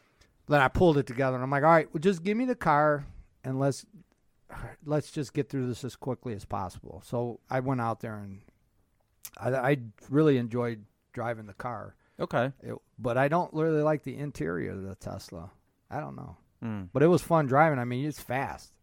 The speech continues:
Speaker 2: Yeah.
Speaker 1: I mean, it is not fuck around. If you're going seventy, eighty miles an hour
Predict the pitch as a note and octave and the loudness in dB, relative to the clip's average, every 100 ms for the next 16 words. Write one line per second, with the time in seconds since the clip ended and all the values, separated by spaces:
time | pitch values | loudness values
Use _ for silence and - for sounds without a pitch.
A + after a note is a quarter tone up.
0 | _ G2+ G#2+ A2 - A#2 D3 D3 A#2 A2+ | _ 2 2 0 -8 -4 -2 -2 -2 -2
1 | C3 B2+ - A#2+ B2 B2 A#2+ G#2+ _ - | -4 -2 -4 -2 -2 -2 -4 -8 _ -20
2 | _ _ C3 B2+ - - C#3+ D#3 E3+ E3 | _ _ -2 -2 -4 -6 0 2 4 2
3 | D3+ A#2 _ - C3+ C#3 D3+ D3+ D3 B2+ | 2 -4 _ -8 0 0 2 0 0 0
4 | D3 D3 C#3+ C#3+ C#3 C3 C#3 D3+ D#3 | 0 0 2 0 0 0 2 2 -2